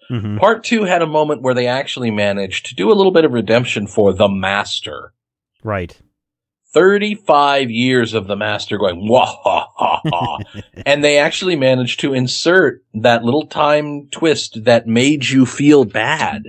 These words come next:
Speaker 1: Right.
Speaker 2: That made you realize that he didn't have to be the psycho that he's always been. He was made this psycho because Rassilon thought it was a good idea to get himself out of a bind.
Speaker 1: Yeah.
Speaker 2: You know, even if he is a schmuck, even if he did kill Tremas, even if he did all these things and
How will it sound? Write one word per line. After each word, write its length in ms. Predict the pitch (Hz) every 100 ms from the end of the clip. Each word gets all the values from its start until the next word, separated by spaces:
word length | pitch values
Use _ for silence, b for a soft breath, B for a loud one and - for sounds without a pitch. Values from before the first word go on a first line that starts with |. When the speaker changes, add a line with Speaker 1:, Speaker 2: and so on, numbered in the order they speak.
| - 98
Speaker 1:
Right. 400 | 117 110 101 95 -
Speaker 2:
That 100 | 117
made 220 | 139 170
you 140 | 170 143
realize 500 | 160 175 135 120 -
that 140 | 120
he 200 | 117 196
didn't 340 | 190 175 160 123
have 460 | 123 131 139 147
to 100 | -
be 240 | 113 104 92
the 160 | 95
psycho 540 | 92 - 101 - 101 92
that 160 | 95
he's 180 | 98 98
always 380 | 104 95 95 90
been. 420 | - 98 95 92 b b b
He 160 | - 165
was 260 | 147 127 113
made 800 | 104 113 131 160 151 123 101 98
this 280 | 101 92
psycho 500 | - 98 92 - 95
because 460 | 90 107 101 113 101
Rassilon 640 | 101 113 120 110 104 101 101
thought 180 | 104
it 100 | 104
was 120 | 104 101
a 40 |
good 120 | 104
idea 400 | 101 95 107 107
to 80 | 85
get 140 | 101
himself 400 | 98 95 107 98
out 100 | 98
of 80 | 95
a 40 | 92
bind. 520 | 90 87 80 71 71
Speaker 1:
Yeah. 400 | 104 98 90 90 _ _ _ _ _ _ _ _ _ _
Speaker 2:
You 100 | 160
know, 100 | 180
even 220 | 208 240 247
if 100 | 233
he 140 | 196
is 120 | 190
a 40 | 165
schmuck, 420 | - 123 107 -
even 180 | 147 160
if 100 | 135
he 100 | 123
did 200 | 131 117
kill 220 | 131 113
Tremas, 540 | - 104 95 90 -
even 280 | 87 151 170
if 80 | 135
he 140 | 117
did 160 | 113 120
all 160 | 117
these 240 | 101 85 -
things 380 | 107 104 95 92
and 220 | 87